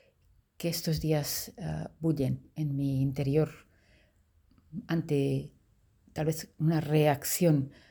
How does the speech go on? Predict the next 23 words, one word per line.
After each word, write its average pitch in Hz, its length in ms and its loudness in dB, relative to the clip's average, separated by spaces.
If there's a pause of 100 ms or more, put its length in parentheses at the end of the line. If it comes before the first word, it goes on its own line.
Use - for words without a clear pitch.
(280)
ah, 156 420 -4
desde 156 300 -6
mis 147 180 0
entrañas, 156 760 6
ah, 143 460 -6
y 151 80 -12
corazón 156 760 2 (680)
a, 156 680 -10 (520)
a, - 200 -2
a 185 80 2
esas 196 280 4
realidades, 139 840 2
ah, 156 300 -4
que 151 100 -8
tenemos 143 380 -2
delante. 135 600 -2 (400)
Por 151 140 0
un 151 120 4
lado, 156 400 4 (540)
el 156 120 2
regreso 156 960 4
a 156 120 -8
Gaza 170 580 -4